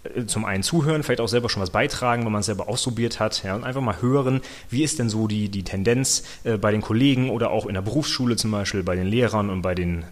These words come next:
ähm, Klassenkameraden, worüber reden die denn, was ist denn aktuell so interessant in der I T? Das ist eigentlich, das erwarte ich eigentlich von jedem Azubi,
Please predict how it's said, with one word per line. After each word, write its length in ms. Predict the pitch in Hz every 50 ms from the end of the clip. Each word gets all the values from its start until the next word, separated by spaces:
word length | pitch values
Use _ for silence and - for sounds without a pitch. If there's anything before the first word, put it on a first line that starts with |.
| -
ähm, 440 | - 87 82 82 82 82 80 80 80 -
Klassenkameraden, 800 | - 139 123 - 131 - - 107 101 98 92 92 92 90 92 92
worüber 280 | 90 104 113 107 110 98
reden 200 | 110 113 107 107
die 120 | 104 120
denn, 200 | 110 117 110 107 - - - - -
was 180 | - 110 - -
ist 100 | 131 -
denn 120 | 113 101
aktuell 420 | - 98 - - 104 98 92 98 87
so 120 | 92 90
interessant 540 | 82 92 - - 90 - - - 90 85 78
in 80 | 80
der 120 | 82 71 53
I 80 | 78
T? 140 | 80 - - - - - - - - - -
Das 400 | - 92 95 - - - - - -
ist 180 | - - - -
eigentlich, 400 | 104 104 98 101 101 - - - - - - - - -
das 180 | 104 95 85
erwarte 260 | 87 92 107 117 120
ich 140 | 127 104 110
eigentlich 160 | 98 101 -
von 100 | - 101
jedem 220 | 98 98 107 98 90
Azubi, 440 | 85 - - 131 135 147 143 131